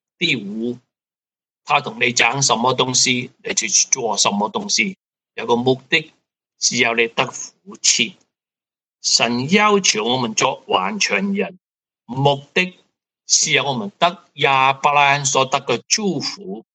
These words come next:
OK？完全人你写下，下来就是五方面：敬畏神，走神要他走的道路，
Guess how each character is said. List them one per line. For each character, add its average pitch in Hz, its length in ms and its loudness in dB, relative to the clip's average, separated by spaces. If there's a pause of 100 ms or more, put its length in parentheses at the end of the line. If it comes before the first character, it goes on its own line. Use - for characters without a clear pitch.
(580)
OK？ 147 360 0 (640)
完 127 380 2
全 127 260 2
人 127 220 2
你 135 100 4
写 135 220 2
下， 127 320 0
下 110 280 0
来 98 200 -4
就 113 160 -2
是 113 180 0
五 104 320 -8
方 127 260 0
面： 117 220 -4 (680)
敬 139 340 0
畏 131 260 4
神， - 340 -2 (760)
走 135 320 4
神 113 300 -2
要 131 220 2
他 143 180 2
走 131 320 0
的 127 140 2
道 117 280 0
路， 113 340 -6